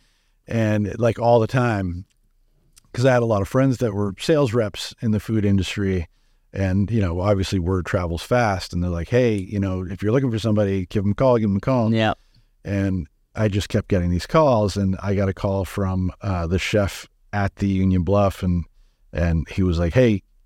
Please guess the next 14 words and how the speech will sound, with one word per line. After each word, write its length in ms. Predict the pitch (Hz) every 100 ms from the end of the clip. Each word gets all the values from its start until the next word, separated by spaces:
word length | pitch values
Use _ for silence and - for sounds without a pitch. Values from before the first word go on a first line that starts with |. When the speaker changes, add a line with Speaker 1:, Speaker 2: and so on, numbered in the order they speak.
| _
Speaker 1:
uh, 340 | 104 92 87 73 _ _ _ _ _ _
you 160 | - 120
should 140 | 123
come 160 | 120 123
in 160 | 123 113
so 120 | 110
we 120 | 101
can 120 | 92
talk." 420 | 104 117 98 76 - _ _ _ _ _ _ _ _ _
And 100 | -
I 20 | 90
was 100 | 87
like, 120 | 87
"Okay." 420 | 107 113 98 120